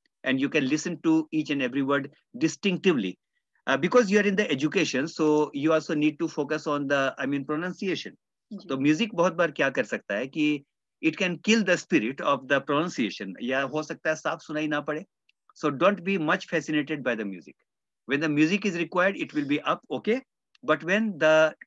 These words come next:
Speaker 1: text is there or the narration is there, so the level of the music must be, uh, as, as much as possible lower or the down, so that the wo-, uh, I mean, words are very distinct। So now we are going to mix it।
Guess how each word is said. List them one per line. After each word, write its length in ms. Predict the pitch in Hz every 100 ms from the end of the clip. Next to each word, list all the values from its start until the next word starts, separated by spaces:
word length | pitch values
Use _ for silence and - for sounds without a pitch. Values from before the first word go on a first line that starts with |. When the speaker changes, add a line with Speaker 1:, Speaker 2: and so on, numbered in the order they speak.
| _ 208
Speaker 1:
text 240 | 214 -
is 120 | 131 101
there 240 | 98 131 196
or 140 | 135
the 240 | 123 135 135 _ -
narration 400 | 131 180 190 143 113
is 40 | -
there, 200 | 98 180 - _ _
so 140 | - 147
the 240 | 135 147
level 200 | 170 180
of 40 | 156
the 120 | 147
music 240 | 135 131 143 127
must 240 | 131 - 147
be, 260 | 165 202 - _ _ -
uh, 420 | 120 113 110 107 104 _ _ _ - _ 165
as, 160 | 190 - _ _ _ -
as 140 | 160
much 200 | 180 196
as 140 | 202 170
possible 640 | 165 147 175 175 - - 131 _ _ 127
lower 320 | 156 143 131
or 140 | 104
the 120 | 131 127
down, 300 | 127 113 151
so 420 | - _ - 147
that 200 | 139 135
the 240 | 139 139 -
wo-, 340 | 117 117 - -
uh, 180 | 123 120 -
I 60 | 127
mean, 140 | 143
words 340 | 131 165 196 143
are 120 | 117
very 200 | 120 117
distinct। 440 | 113 107 101 80 - _ _ -
So 100 | 160
now 220 | 151 175
we 120 | 151
are 80 | 127
going 160 | 123 123 151
to 40 |
mix 280 | 117 104 87
it। 160 | -